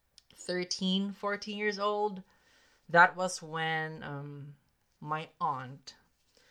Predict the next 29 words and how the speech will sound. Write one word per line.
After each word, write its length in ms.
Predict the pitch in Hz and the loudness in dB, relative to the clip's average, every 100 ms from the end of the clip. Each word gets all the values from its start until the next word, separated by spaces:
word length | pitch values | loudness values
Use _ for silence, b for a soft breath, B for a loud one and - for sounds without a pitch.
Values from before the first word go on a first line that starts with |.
| b b b b - | b b b b -8
um, 540 | 147 143 143 147 143 - - | -4 -4 -6 -10 -12 -16 -10
goaded 500 | 143 190 196 185 175 | 4 8 8 8 4
me 480 | 156 151 139 135 135 - - | 2 0 0 -2 -6 -12 -12
to 100 | 165 | -10
become, 400 | 156 165 151 147 | -8 -4 -4 -4
like, 200 | 143 139 | -8 -8
this 200 | 143 - | -8 -6
Oscar 380 | 151 143 - 139 | -4 -4 -4 -8
person, 680 | 135 170 165 165 131 113 113 - 160 | -4 -2 -2 -2 -8 -10 -14 -16 -6
because 220 | 160 180 | -4 0
I, 180 | 180 170 - | -2 -2 -8
because 280 | 190 240 233 | -2 0 0
I 80 | |
think, 260 | 254 302 190 - - - | -2 -4 -6 -14 -20 0
um, 340 | 175 165 165 160 | 6 6 6 2
I 80 | 185 | 2
was 180 | 202 175 | 2 4
already, 220 | 185 170 | 2 2
like, 140 | 151 | -4
a 40 | 143 | -6
film 320 | - 175 175 | 0 2 2
fan 280 | 180 175 175 | 2 2 2
at 80 | 175 | -6
the 80 | |
time, 400 | 160 180 180 180 | -4 2 4 2
but 220 | 147 139 - _ _ _ _ _ _ _ _ _ _ - | -2 -6 -8 _ _ _ _ _ _ _ _ _ _ 6
I 100 | 160 | 8
was 160 | 156 | 8
avoiding 1000 | 143 139 151 160 160 156 151 143 135 135 | 4 2 4 4 4 0 0 -6 -6 -8